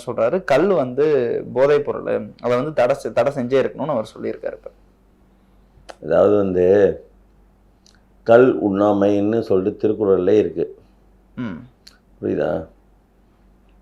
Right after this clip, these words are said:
Speaker 2: இப்போ நீங்க வந்து நான்லாம் கள்ளு குடிப்பேன்.
Speaker 1: ம்.
Speaker 2: கள்ளு குடிச்சு இவன் செத்து போயிட்டான், அவன் செத்து போயிட்டான்னு எங்கேயாவது கேள்விப்பட்டிருப்போமா? கிடையாது.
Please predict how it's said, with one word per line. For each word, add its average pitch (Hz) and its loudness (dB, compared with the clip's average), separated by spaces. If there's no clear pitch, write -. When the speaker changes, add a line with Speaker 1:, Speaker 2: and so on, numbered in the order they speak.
Speaker 2:
இப்போ 104 -2
நீங்க 113 -2
வந்து 117 2
நான்லாம் 117 4
கள்ளு 101 2
குடிப்பேன். 87 -4
Speaker 1:
ம். 117 -10
Speaker 2:
கள்ளு 120 0
குடிச்சு 113 -6
இவன் 113 0
செத்து 107 -4
போயிட்டான், 107 0
அவன் 101 -2
செத்து 101 -2
போயிட்டான்னு 98 -4
எங்கேயாவது 95 -2
கேள்விப்பட்டிருப்போமா? 92 -10
கிடையாது. 90 -4